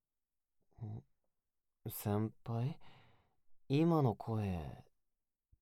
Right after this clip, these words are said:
は？<laughs>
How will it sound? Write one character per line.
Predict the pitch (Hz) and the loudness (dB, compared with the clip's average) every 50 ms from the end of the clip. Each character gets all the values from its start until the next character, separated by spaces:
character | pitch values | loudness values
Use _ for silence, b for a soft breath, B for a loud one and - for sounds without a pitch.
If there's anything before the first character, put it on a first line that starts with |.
| _ _ _ _ _ _ _ _ _ _ _ | _ _ _ _ _ _ _ _ _ _ _
は？ | 113 107 101 101 113 139 - _ _ _ _ _ _ - - - - - - - - - - - - - - - - - - - - _ _ _ _ _ _ _ - - - _ _ _ _ _ _ _ _ _ _ _ _ _ _ _ _ _ _ _ _ _ _ _ _ _ _ _ _ _ _ _ _ _ _ _ _ _ _ _ _ _ - - - - - - - - - - - - - - - - - - - - - - - | -6 -6 -6 -6 -8 -10 -12 _ _ _ _ _ _ -20 -20 -20 -20 -20 -20 -20 -20 -20 -20 -20 -20 -20 -20 -20 -20 -20 -20 -20 -20 _ _ _ _ _ _ _ -20 -20 -20 _ _ _ _ _ _ _ _ _ _ _ _ _ _ _ _ _ _ _ _ _ _ _ _ _ _ _ _ _ _ _ _ _ _ _ _ _ _ _ _ _ -18 -18 -18 -18 -20 -20 -20 -20 -20 -20 -20 -20 -20 -20 -20 -20 -20 -20 -20 -20 -20 -16 -6
<laughs> | - 123 110 - - - - - - - - - - - - - 92 - - 87 | -4 -4 -4 -4 -8 -12 -14 -12 -12 -12 -12 -12 -12 -4 -2 -2 0 2 2 0